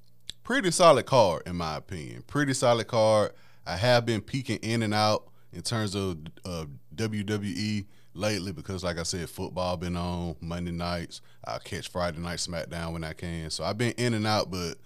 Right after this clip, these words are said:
once again, thanks to social media, I'm able to keep up with what I need to keep up with.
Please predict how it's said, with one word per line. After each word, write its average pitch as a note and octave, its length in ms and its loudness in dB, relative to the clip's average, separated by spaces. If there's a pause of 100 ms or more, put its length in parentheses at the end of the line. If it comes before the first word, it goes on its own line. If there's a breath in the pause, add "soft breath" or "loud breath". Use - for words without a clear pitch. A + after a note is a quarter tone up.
(220 soft breath)
once G2+ 220 -6
again, F#2 280 -4
thanks G2+ 260 -6
to E2 80 -6
social F2+ 340 -4
media, E2+ 400 -6 (360 loud breath)
I'm F2 120 -10
able F#2 160 -8
to D#2+ 80 -14
keep - 260 -8
up F2+ 120 -4
with D#2+ 100 -8
what F2 80 -4
I F2 60 -2
need F2 160 -6
to - 60 -16
keep - 240 -10
up A#2 200 0
with. A#2 300 0